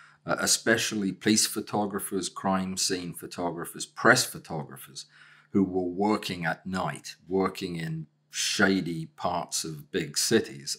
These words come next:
and needed some kind of portable light source. So these flash bulbs were, uh,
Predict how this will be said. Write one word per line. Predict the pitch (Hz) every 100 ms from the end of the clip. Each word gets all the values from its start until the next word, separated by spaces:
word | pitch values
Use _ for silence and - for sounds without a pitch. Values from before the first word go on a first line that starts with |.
| -
and | 87 87 85 -
needed | 98 107 117 101 92
some | - 92 87
kind | 87 82
of | 76 -
portable | 87 - 76 78
light | 76 90 95 -
source. | - - 71 - -
So | - - 98
these | 123 135 -
flash | - 113 113 -
bulbs | - 95 87 82 80 - - _ 87
were, | 90 95 92 85 82 80 - _ -
uh, | 80 80